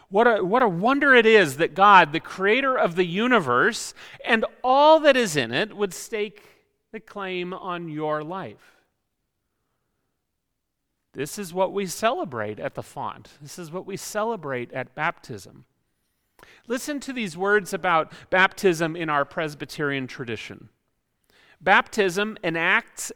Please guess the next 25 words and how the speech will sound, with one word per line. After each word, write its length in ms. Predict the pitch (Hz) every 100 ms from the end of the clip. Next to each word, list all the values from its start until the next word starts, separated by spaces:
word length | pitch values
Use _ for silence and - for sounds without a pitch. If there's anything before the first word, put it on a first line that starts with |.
| -
and 220 | 170 151
seals 640 | - 202 180 160 180 175
what 160 | 160 156
the 100 | 151
Word 560 | 135 165 180 185 185 -
proclaims, 1040 | 180 170 - 156 117 101 - 143 - - _ _ _ _ -
God's 420 | 170 175 202 160
redeeming 580 | 170 135 165 214 233 226
grace 460 | 156 127 131 196 -
offered 480 | 175 175 - 180
to 160 | - 185
all 240 | 160 160
people." 560 | 151 - 190 - - - _ _ _ _ _ _ _ _
Baptism 680 | 185 233 - 240 220 214 202
is 280 | 196 185 190
at 260 | 180 160
once 640 | 160 156 202 240 285 - - _ _ 160
God's 400 | 175 175 175 147
gift 320 | 147 185 -
of 160 | 151 127
grace, 720 | 175 202 147 220 - - - _ _
God's 340 | 160 170 165 143
means 460 | 190 247 240 170
of 140 | 143 127
grace, 640 | 127 120 139 214 - -